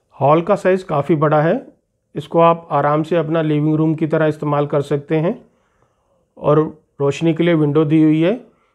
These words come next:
एक ये छोटा सा एरिया ड्राई पेंट्री के लिए बनाया हुआ है। आइए अब आपको पीछे की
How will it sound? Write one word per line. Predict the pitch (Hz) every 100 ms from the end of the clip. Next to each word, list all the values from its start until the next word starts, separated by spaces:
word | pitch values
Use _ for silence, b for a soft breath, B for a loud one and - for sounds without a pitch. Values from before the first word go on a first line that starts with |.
| _ -
एक | 196 220 233
ये |
छोटा | 233 196 180 208
सा | 220 220
एरिया | 175 170 202 226 254 _ _ _ _ _ _ 143
ड्राई | 151 170
पेंट्री | 170 165 160 175
के | 180
लिए | 180 180
बनाया | 156 147 143
हुआ | 151 160 156
है। | 165 254 - _ _ _ _ _ _ _ _ _ _ _ _ _ _ _ _ _ _ _ _ _ b b b b
आइए | 143 156 190
अब | 208 185
आपको | 165 196
पीछे | 185 165 165 180
की | 180 196 196